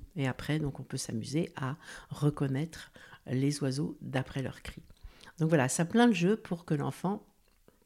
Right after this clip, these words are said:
en fait, comprenne ce que c'est que la notion de son.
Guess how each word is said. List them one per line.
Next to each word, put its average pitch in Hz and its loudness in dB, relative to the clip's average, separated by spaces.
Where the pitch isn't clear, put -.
en 135 -4
fait, 170 0
comprenne 156 2
ce 170 -4
que 143 -2
c'est 147 -4
que 143 -4
la 135 -2
notion 160 0
de 165 0
son. - -6